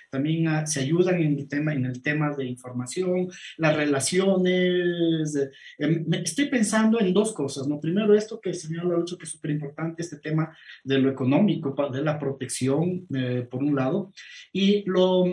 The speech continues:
lo otro es este respaldo emocional que significa el grupo de moteras. Vi ahí un, en uno de tus videos que hubo, había una chica que tuvo un problema grave y salió todo, todo el equipo de moteras a apoyarle y eso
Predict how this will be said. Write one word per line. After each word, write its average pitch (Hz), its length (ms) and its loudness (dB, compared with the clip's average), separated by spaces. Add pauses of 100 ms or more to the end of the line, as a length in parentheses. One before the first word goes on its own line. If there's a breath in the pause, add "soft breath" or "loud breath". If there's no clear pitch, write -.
lo 202 200 2
otro 202 400 2
es 214 360 2
este 233 460 -2
respaldo 190 440 0
emocional 156 760 0 (360 soft breath)
que 165 380 2
significa 165 580 -2
el 160 140 2
grupo 147 300 -2
de 143 60 4
moteras. 123 440 -2
Vi 165 180 2
ahí 196 460 2
un, 139 640 -2 (520 loud breath)
en 139 200 -2
uno 160 200 2
de 151 180 4
tus 151 320 0
videos 175 580 4
que 190 400 0
hubo, 147 520 0
había 147 200 0
una 165 220 2
chica 160 300 -6
que 139 120 -8
tuvo 147 240 -10
un 151 80 -8
problema 139 400 -2
grave 139 280 0
y 175 40 -2
salió 147 400 -2
todo, 160 360 4 (220 loud breath)
todo 180 240 4
el 180 100 8
equipo 165 360 0
de 156 60 2
moteras 151 500 0
a 135 80 0
apoyarle 143 600 2
y 143 180 -6
eso 151 300 -4